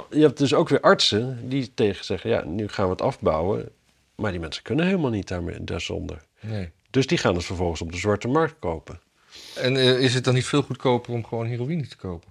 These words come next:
Speaker 1: Ehm, ja, ik denk het wel eigenlijk.
Speaker 2: Maar dat is, vinden ze dan eng, toch?
Speaker 1: Ja, heroïne is gewoon heel moeilijk aan te komen.
Speaker 2: Ah.
Speaker 1: Dan moet je, moet je, als je in Schotland woont of in Noorwegen, dan is dat veel makkelijker. Maar in Nederland is het echt lastig.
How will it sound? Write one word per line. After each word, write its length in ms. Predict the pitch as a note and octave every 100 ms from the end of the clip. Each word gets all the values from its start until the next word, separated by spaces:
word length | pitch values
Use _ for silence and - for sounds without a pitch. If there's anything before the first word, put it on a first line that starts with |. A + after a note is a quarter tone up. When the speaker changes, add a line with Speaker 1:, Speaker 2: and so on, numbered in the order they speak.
| _ _ _ _ - _ _ _ _ _ _ _ _ - - _ _ _ _ _ _
Speaker 1:
Ehm, 500 | F3 D#3+ E3 D#3 C#3+
ja, 120 | E3+ B2+
ik 80 |
denk 140 | G#2+ G#2+
het 120 | -
wel 180 | A#2+ C3+
eigenlijk. 420 | C3+ - G#2 - _ -
Speaker 2:
Maar 160 | G2+
dat 160 | G#2 A2
is, 80 | A2+
vinden 240 | - A2+
ze 80 | A2
dan 160 | G#2 F#2
eng, 200 | G#2 F#2+
toch? 280 | F#2 E2+ - _ _ _ -
Speaker 1:
Ja, 120 | -
heroïne 360 | F#2 F#2+ F2+
is 60 | F2
gewoon 140 | - F2
heel 100 | F2+
moeilijk 240 | F#2+ -
aan 100 | C3+
te 100 | C#3+
komen. 360 | - A#2 F#2+ F2+ _ _ _ _ _
Speaker 2:
Ah. 200 | D#2 F2 F2+ - _ _ _ _ _ _ _ _ - - - - _ _ _ _ _ _ _ _ _ -
Speaker 1:
Dan 180 | - F#2+
moet 140 | F#2 E2+
je, 180 | F2+ E2
moet 180 | F2
je, 200 | - F2+ F2+
als 120 | E2+
je 60 | -
in 80 |
Schotland 400 | F#2+ B2 D3 B2+
woont 280 | F#2+ F#2+ F2
of 100 | F#2+
in 100 | F2+
Noorwegen, 540 | F#2+ A#2 G2+ F2+ - E2+
dan 160 | F2
is 120 | E2
dat 100 | - -
veel 140 | F#2
makkelijker. 460 | F#2 - - - F2+
Maar 160 | E2+
in 60 | E2+
Nederland 280 | F#2 C3 G2
is 60 | -
het 100 | -
echt 100 | -
lastig. 380 | G#2 - A2+